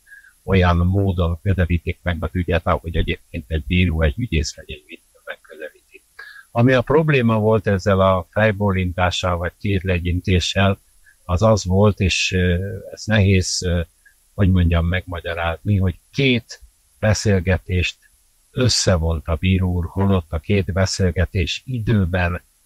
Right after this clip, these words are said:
térben és témájában eltért egymástól.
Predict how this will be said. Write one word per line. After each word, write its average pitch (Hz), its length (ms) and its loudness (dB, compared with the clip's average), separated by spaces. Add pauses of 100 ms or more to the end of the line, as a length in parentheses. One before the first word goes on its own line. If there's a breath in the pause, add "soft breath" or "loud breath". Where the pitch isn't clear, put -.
térben 90 640 0 (220)
és - 260 -4
témájában 87 840 2
eltért 80 520 -4
egymástól. 78 720 -6